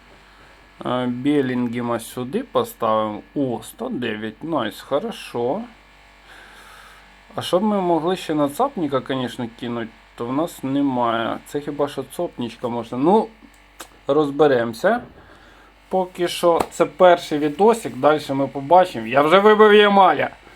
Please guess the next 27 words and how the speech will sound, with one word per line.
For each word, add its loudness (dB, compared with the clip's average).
з -20
першого 4
пака, 4
ахуїть. -4
На 4
основі 4
ще 0
досі 4
не 2
маю. 6
Відкрив -2
кучу -4
наборів. 4
Хорошо, 0
окей, -4
круто. 0
Так -2
що 0
побачимо, 2
що 0
нас 4
жде 0
далі. 4
Всім 0
дякую 6
за 6
просмотрик. 2